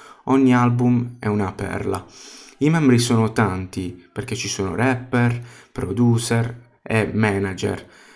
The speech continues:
però io vi cito solo i rapper, che sono Kevin Abstract per primis,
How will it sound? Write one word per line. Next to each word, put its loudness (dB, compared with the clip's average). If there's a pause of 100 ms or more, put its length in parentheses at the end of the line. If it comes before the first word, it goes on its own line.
però 2
io 6
vi 2
cito -6
solo 2
i 2
rapper, -4
che -4
sono -4
Kevin -2
Abstract -4
per -6
primis, -6